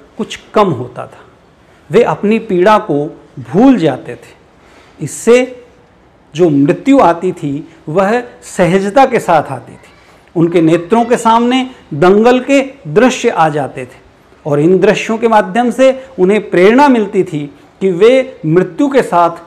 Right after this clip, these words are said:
दंगल करें, उसके साथ भिड़ जाएं, उसे चित कर दें। ऐसे भाव मन में आने से वे आसानी से मृत्यु को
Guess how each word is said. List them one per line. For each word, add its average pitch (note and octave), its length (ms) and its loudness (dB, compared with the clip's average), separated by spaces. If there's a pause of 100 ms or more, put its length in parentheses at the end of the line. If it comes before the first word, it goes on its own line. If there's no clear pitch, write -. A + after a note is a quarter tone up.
(180)
दंगल F3+ 480 4
करें, B2 300 -8 (300)
उसके B3+ 280 -2
साथ F#3+ 300 0 (320)
भिड़ G3+ 280 2
जाएं, D#3+ 420 -4 (260)
उसे C4+ 540 0 (580)
चित D#4+ 300 -2
कर D#3+ 140 2
दें। B2 180 -8 (1400)
ऐसे D#3+ 300 -2
भाव D3 440 0 (300)
मन E3 140 2
में G3 280 0
आने E3 300 0
से C3+ 320 -8 (640)
वे E3 560 0
आसानी F3+ 500 -2
से B2 300 -10 (300)
मृत्यु E3+ 380 -4
को B2+ 160 -8